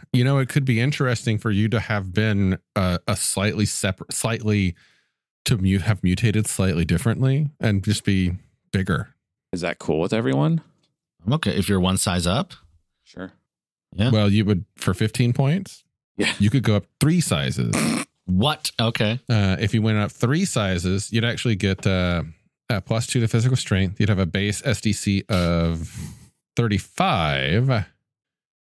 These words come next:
Speaker 1: and then you would be sixty plus one D six inches in height. Sorry, nope, bigger than that. You would be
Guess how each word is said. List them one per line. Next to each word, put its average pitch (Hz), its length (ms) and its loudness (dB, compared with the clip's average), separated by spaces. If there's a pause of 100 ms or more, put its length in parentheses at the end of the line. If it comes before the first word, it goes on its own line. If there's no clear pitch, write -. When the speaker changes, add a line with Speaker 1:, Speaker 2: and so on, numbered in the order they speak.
(160)
Speaker 1:
and 101 280 2
then 104 200 2
you 101 180 2
would 92 160 -2
be 95 360 0
sixty 131 520 -4
plus 110 300 -2
one 98 220 2
D 98 120 0
six 95 300 -2
inches 87 400 0
in 78 160 -2
height. - 240 -4 (720)
Sorry, 120 280 0
nope, 95 200 2 (220)
bigger 98 180 0
than 87 140 2
that. 82 200 0
You 90 120 2
would 87 140 0
be 90 440 0